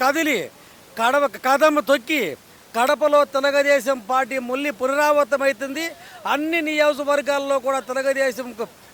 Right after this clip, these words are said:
పతాకం ఎగుర-, ఎ-, ఎగురవేసేది ఖాయం. అదేవిధంగా ఈ కూటమి ప్రభుత్వం ముందు మన సైకో జగన్మోహన్ రెడ్డి గారు మా కుప్పం ప్రాంతంలో చూస్తే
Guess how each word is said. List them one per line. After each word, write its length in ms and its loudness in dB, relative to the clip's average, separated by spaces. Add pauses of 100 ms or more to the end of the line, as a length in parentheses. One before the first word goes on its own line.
పతాకం 460 0
ఎగుర-, 280 0
ఎ-, 400 0
ఎగురవేసేది 480 -2
ఖాయం. 400 0 (540)
అదేవిధంగా 560 -2
ఈ 180 -6
కూటమి 300 -6
ప్రభుత్వం 500 -6
ముందు 340 -4 (400)
మన 440 0 (600)
సైకో 320 2
జగన్మోహన్ 520 -2
రెడ్డి 240 -4
గారు 360 -2 (260)
మా 180 2
కుప్పం 340 -2
ప్రాంతంలో 500 -2
చూస్తే 500 -2